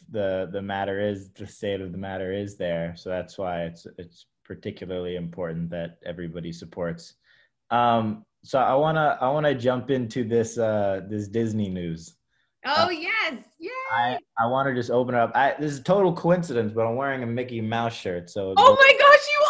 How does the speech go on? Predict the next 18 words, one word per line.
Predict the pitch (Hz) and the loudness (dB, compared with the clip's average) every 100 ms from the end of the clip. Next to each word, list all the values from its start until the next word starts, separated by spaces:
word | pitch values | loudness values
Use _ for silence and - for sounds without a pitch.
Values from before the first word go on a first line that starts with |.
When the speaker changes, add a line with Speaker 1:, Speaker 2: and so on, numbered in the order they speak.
| 571 | 12
Speaker 2:
are! | 571 605 605 480 403 | 12 12 12 12 8
That's | - - | 4 0
so | - - 640 679 698 - | -6 6 6 8 6 6
cool! | 640 - - 622 - - - - 523 - _ _ _ _ _ - | 4 4 6 4 4 0 0 2 0 0 _ _ _ _ _ -16
<laughs> | - | -4
Oh | 311 311 | 2 4
my | 302 285 | 6 4
gosh, | 262 277 269 269 | 4 4 6 4
that's | 269 277 262 _ | 2 0 0 _
awesome. | 269 254 262 254 240 233 214 202 151 359 _ _ | 0 2 2 0 -2 -2 -2 -4 -10 -16 _ _
Speaker 1:
Big | 123 113 110 | -8 -4 -2
Mickey | 107 107 | -2 -2
Mouse | 104 98 95 | -2 -2 -6
fan. | 104 92 87 85 _ - | -8 -8 -8 -12 _ -2
Um, | 123 117 107 98 95 | 0 2 2 -2 -8
big | 110 110 | -6 -6
supporter. | 104 85 101 92 85 - _ _ | -8 -8 -6 -6 -8 -16 _ _
Uh, | 123 127 123 110 | 2 4 4 2